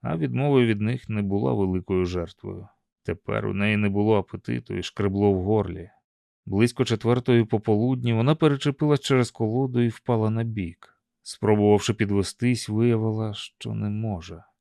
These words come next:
Ноги тремтіли і відчувалися нестійкими, мов вода. Тріша зняла рюкзак, радше вибросилася з нього, витративши стільки часу, що страшно стало. І нарешті звільнилась від нього.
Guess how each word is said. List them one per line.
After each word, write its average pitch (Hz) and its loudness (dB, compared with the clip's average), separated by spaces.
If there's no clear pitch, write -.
Ноги 117 -4
тремтіли 107 0
і 87 -4
відчувалися 104 0
нестійкими, 110 0
мов 110 2
вода. 104 -2
Тріша 165 0
зняла 147 2
рюкзак, 117 0
радше 101 -8
вибросилася 95 -4
з 87 -6
нього, 87 -4
витративши 95 -4
стільки - -6
часу, 107 -8
що - -18
страшно 98 -10
стало. - -16
І 101 -4
нарешті 127 2
звільнилась 139 2
від 87 -6
нього. 80 -10